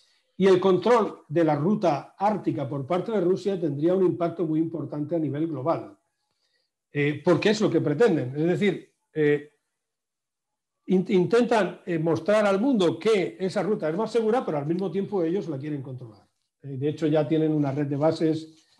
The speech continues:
eh, muy importante y el control de las rutas comerciales marítimas es muy importante porque puede asfixiar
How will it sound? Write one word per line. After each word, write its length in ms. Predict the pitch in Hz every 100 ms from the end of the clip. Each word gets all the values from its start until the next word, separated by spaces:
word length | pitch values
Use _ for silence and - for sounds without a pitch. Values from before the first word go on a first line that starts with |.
| _ _
eh, 200 | 135 131
muy 180 | 139 165
importante 680 | 165 160 175 165 196 202 196 _ _ _ _ _
y 120 | - 147
el 120 | 131
control 600 | 151 139 180 196 180 151
de 120 | 165
las 200 | 151 139
rutas 600 | 165 180 180 160 - -
comerciales 680 | - 147 135 131 175 175 143
marítimas 640 | 143 160 165 175 180 180 - _ _ _ _ _ -
es 280 | 156 156 151
muy 140 | 170
importante 420 | 180 175 175 180
porque 240 | 190 160 151
puede 240 | 156 160
asfixiar 720 | 165 - 143 - 165 156 156